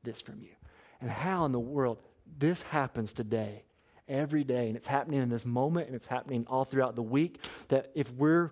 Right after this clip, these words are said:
veering off, that we're believing the lies of the enemy that's saying to us, "Listen, God's not good,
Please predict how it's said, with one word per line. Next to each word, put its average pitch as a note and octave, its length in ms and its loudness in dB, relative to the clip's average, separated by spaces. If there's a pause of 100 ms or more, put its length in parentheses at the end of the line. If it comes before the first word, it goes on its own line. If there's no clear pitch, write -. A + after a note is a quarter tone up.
(160)
veering F3 640 6
off, E3 400 2
that D#3 100 2
we're D3 140 6
believing D3 680 4
the E3+ 120 0
lies B2 500 2
of A2+ 180 -6
the A#2 160 -2
enemy G2+ 340 -4 (500)
that's C3+ 160 -4
saying D#3 340 4
to D3 120 -2
us, A2+ 260 0
"Listen, A#2+ 340 0 (480)
God's C#3 280 4
not E3+ 220 2
good, G#2+ 360 -2